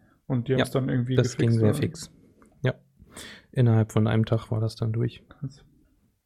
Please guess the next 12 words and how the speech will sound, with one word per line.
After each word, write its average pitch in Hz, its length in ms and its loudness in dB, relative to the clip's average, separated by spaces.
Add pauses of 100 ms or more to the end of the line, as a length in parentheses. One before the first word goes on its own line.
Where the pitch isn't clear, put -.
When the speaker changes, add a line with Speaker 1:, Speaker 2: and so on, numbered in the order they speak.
(140)
Speaker 2:
Dann 117 120 0
so 117 60 2
ein 113 40 -6
paar 113 160 -2
Screenshots 113 460 0
geschickt - 380 -4
von 110 240 0
Pocket 117 300 0
Casts - 540 0
und 120 380 -4 (1000)
von 135 200 0
anderen 127 460 6